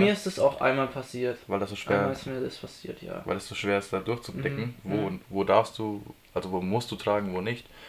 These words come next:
Speaker 2: Mittlerweile mach ich's aber so, ich trag die einfach dauerhaft, egal wo ich bin.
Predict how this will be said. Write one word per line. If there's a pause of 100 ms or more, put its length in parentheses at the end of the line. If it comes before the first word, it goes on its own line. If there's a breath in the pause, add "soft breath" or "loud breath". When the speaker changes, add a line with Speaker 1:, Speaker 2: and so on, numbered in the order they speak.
(260 loud breath)
Speaker 2:
Mittlerweile
mach
ich's
aber
so,
ich
trag
die
einfach
dauerhaft,
egal
wo
ich
bin.